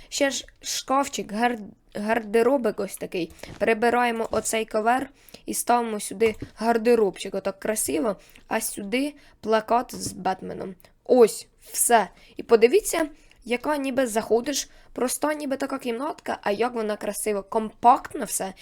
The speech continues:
як вона красиво виглядає. Ось тут заходиш, лягаєш спати, тут отак дивіться, допустим,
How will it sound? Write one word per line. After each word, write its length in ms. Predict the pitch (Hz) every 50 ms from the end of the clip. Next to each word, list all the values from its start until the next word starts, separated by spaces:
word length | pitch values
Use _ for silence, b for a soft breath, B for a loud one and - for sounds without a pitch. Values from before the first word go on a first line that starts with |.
| B 269 B
як 180 | - 214 226 -
вона 180 | 233 233 220
красиво 440 | 214 208 208 208 - - 214 214 202
виглядає. 680 | 196 196 190 185 190 190 208 202 - - - 170 - - b b b b b b b
Ось 160 | - 220 -
тут 240 | - - 247 - b b b b b b b
заходиш, 760 | - 220 226 233 - - 240 240 220 233 226 220 - - _ _ _ _ _ _ - - - - - _ - _ _ _ - - - _ b b b b b b b _ _ -
лягаєш 360 | 226 240 262 262 254 262 -
спати, 560 | - - - 285 285 285 285 285 269 269 254 262 b b b b
тут 140 | - 262 - - -
отак 260 | - 214 220 208 202
дивіться, 340 | - 190 208 190 185 - -
допустим, 480 | 190 196 202 - - - - - -